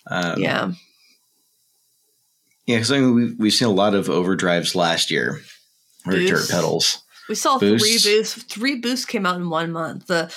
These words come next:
Speaker 2: the Pop Top, uh, from Milkman, the, uh, uh, Benson Germanium Linear Boost,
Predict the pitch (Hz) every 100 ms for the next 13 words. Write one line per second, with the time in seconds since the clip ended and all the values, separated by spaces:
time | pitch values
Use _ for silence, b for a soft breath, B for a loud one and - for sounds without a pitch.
0 | B B 175 202 190 - 233 226 233 -
1 | - 185 175 175 185 196 196 202 196 196
2 | 190 196 196 B B B B 180 185 185
3 | 175 170 160 156 151 156 175 - - 170
4 | 139 190 208 208 - 214 208 190 - 180
5 | 180 185 185 180 175 175 180 180 185 185
6 | 190 - -